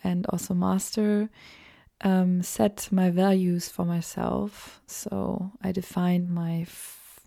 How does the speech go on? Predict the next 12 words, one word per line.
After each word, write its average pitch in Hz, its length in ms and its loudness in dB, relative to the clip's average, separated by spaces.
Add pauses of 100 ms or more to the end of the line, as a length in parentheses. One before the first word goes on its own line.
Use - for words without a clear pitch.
(140)
five, 196 720 -2
or 202 220 -4
I 196 60 -4
think 202 240 -2
it 196 40 0
was 185 200 -2
even 180 220 -2
ten, 190 400 -2 (640)
um, 180 360 2
most 190 340 2
important 180 500 -2
values. 190 720 -2